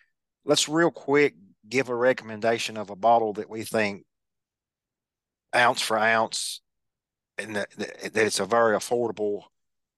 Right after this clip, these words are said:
for, you know, a casual drinker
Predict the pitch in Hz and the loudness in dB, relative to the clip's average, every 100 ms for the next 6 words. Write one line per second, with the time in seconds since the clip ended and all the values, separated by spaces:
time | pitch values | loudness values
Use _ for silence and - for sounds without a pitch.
0 | _ - 120 113 107 98 104 110 104 98 | _ 0 4 4 4 2 -2 -4 -2 -2
1 | 113 120 110 - 92 92 _ _ _ _ | 2 2 2 -2 -14 -16 _ _ _ _
2 | _ - 117 113 - 92 | _ -6 -2 -2 -4 -6